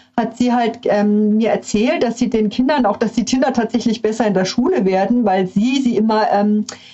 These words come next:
ermutigt, dass sie, ähm, jetzt keine fünf mehr hat in Mathe, sondern schon eine vier. Das ist ja schon ein Erfolg. Da muss sie jetzt einfach dranbleiben, dann wird's auch noch besser. Also so mit diesen Geschichten kam die Iratze zu mir. Ja, also und du siehst, das ist,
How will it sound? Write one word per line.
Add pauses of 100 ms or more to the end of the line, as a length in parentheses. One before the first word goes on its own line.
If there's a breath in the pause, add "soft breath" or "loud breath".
(200 loud breath)
ermutigt,
dass
sie,
ähm,
jetzt
keine
fünf
mehr
hat
in
Mathe,
sondern
schon
eine
vier.
Das
ist
ja
schon
ein
Erfolg.
Da
muss
sie
jetzt
einfach
dranbleiben,
dann
wird's
auch
noch
besser. (440 loud breath)
Also
so (120)
mit
diesen
Geschichten
kam
die
Iratze
zu
mir.
Ja,
also
und
du
siehst,
das
ist,